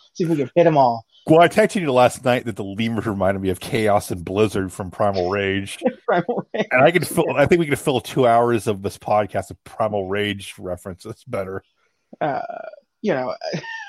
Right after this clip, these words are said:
Speaker 1: <laughs> it's one of those things with, uh, like,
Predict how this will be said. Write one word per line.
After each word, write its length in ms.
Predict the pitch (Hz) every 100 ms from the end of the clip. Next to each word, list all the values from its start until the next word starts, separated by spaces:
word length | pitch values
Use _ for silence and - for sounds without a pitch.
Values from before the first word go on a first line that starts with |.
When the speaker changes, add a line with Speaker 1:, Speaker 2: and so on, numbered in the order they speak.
| -
Speaker 1:
<laughs> 680 | - _ _ - 208 180 -
it's 180 | 240 247
one 120 | 254
of 60 | 240
those 220 | 262 254
things 440 | - 330 320 208 208
with, 180 | 202 190 -
uh, 440 | 202 196 190 190 190 - _ _ _ _ _
like, 240 | 196 202